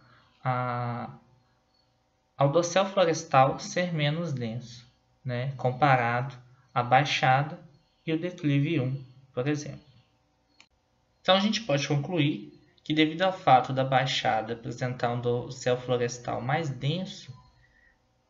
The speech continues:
é, esse ambiente, né, o subbosque desse ambiente, né, da Baixada, parece manter a temperatura menor e a umidade relativa do ar maior, e sem grandes variações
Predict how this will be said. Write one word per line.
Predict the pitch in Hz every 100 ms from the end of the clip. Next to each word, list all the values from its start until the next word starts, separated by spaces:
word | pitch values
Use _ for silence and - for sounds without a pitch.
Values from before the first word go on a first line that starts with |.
| -
é, | 151 147 143 139
esse | 151 165 190
ambiente, | 175 143 139 196 - 139
né, | 131
o |
subbosque | 135 147 139 127 151 196 - 151
desse | 135 131
ambiente, | 135 120 120 131 180 208 - - -
né, | 131
da | 135
Baixada, | 113 104 - - 151 190 143 - - - _ -
parece | 143 156 -
manter | 175 208 202 - 180 202 - -
a | 143
temperatura | 151 143 143 139 139 143 156 190 - -
menor | 190 180 143 160 -
e | 190
a | 190
umidade | 196 156 156 151
relativa | 165 160 160 151
do | 156 165
ar | 135 143
maior, | 170 214 190 139 147 - - - - - _ 226
e |
sem | 220 226 220
grandes | 165 175 170
variações | 180 196 208 220 - 135 139 139 -